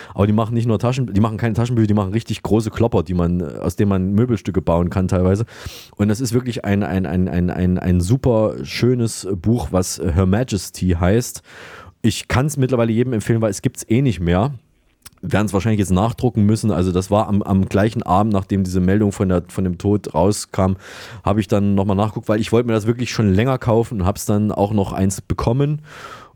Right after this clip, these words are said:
Und, äh, jetzt muss man halt das gebraucht zu horrenden Preisen, wenn man's haben will, äh, bevor es nachgedruckt wird, dann sich bestellen. Soweit dazu. Wenn ihr also so eine Zustellungsbenachrichtigung bekommt, schaut mal rein, wo das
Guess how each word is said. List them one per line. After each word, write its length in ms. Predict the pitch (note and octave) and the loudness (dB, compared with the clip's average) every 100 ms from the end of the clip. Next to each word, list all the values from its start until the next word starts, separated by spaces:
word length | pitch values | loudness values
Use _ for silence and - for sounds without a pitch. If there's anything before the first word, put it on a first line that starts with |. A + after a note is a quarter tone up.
| _ | _
Und, 480 | G2 G2+ G2+ G2 - | 2 2 2 0 0
äh, 280 | G2+ G2 F#2+ | 2 4 2
jetzt 140 | F#2 | 2
muss 140 | G2+ | 0
man 140 | A2+ F#2 | 2 0
halt 120 | F2+ | 0
das 140 | F#2 | -2
gebraucht 600 | - D#2 E2 G2 - - - | -4 0 2 0 -4 -16 -4
zu 160 | G2 | 0
horrenden 460 | E2 F2 F2+ - E2+ | 2 2 0 -2 -4
Preisen, 340 | D#2+ F2 G2 | 0 0 2
wenn 60 | F2 | 2
man's 160 | E2 - | 0 0
haben 220 | F2 E2+ | 2 2
will, 320 | F2 F2 C#2 | 2 2 -2
äh, 40 | D2+ | -4
bevor 300 | D#2+ - E2+ | -4 0 0
es 80 | |
nachgedruckt 540 | E2+ F2 F#2+ E2 E2+ E2+ | 2 -2 -2 -4 -2 -2
wird, 340 | D#2+ - - | -4 -4 -6
dann 260 | C#2+ D#2 C#2 | -4 -2 -4
sich 380 | - D2+ - - | -4 -6 -6 -4
bestellen. 460 | C#3 D3 A#2+ C#2+ - - - - - | -2 0 -2 -2 -10 -18 -16 -16 -16
Soweit 720 | - B2 D#3+ C#3 C3 C3 - G2+ | 0 2 2 0 -2 -2 -6 -4
dazu. 720 | G2+ B2 D3+ - D#3+ D3+ F#2+ | 0 0 0 0 2 2 2
Wenn 140 | B2 | 0
ihr 140 | D3 A#2 | 0 0
also 260 | B2 A#2+ | 0 0
so 140 | G#2 A2+ | 2 2
eine 240 | A2 G#2+ | 2 0
Zustellungsbenachrichtigung 1120 | - C#3 - A#2 - G2 F#2+ G#2 G2+ G2 F#2 | -2 -2 0 -2 0 0 0 -2 0 2 2
bekommt, 400 | F2+ F2+ F#2+ F#2+ | 0 0 0 -2
schaut 220 | - A2 B2+ | 0 0 0
mal 140 | G2 | 0
rein, 360 | F2+ G2+ G#2 F2+ | 0 0 0 2
wo 160 | G#2 | 2
das 260 | G#2+ G#2 | 2 -2